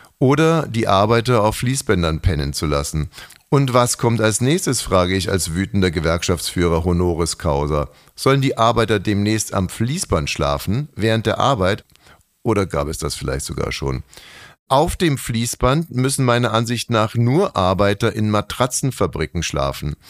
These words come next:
Aber auch nur dann, wenn sie sich nicht fürchten, ohne Mutti und keine Heimscheiße sind.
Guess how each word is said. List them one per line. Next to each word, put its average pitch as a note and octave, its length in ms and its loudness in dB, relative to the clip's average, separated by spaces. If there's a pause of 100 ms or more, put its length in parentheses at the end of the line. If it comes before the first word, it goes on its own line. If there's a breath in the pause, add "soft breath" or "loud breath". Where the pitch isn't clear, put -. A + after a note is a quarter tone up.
(320 loud breath)
Aber A#2 260 0
auch B2 200 0
nur D3+ 300 2
dann, B2+ 460 0 (260 loud breath)
wenn B2 200 2
sie A#2+ 80 -4
sich A#2+ 220 -2
nicht D#3+ 280 0
fürchten, C#3 560 0 (260 loud breath)
ohne C#3+ 260 4
Mutti A2+ 500 0 (260 loud breath)
und A#2+ 160 0
keine A#2+ 320 2
Heimscheiße A2 640 0
sind. C2 300 -6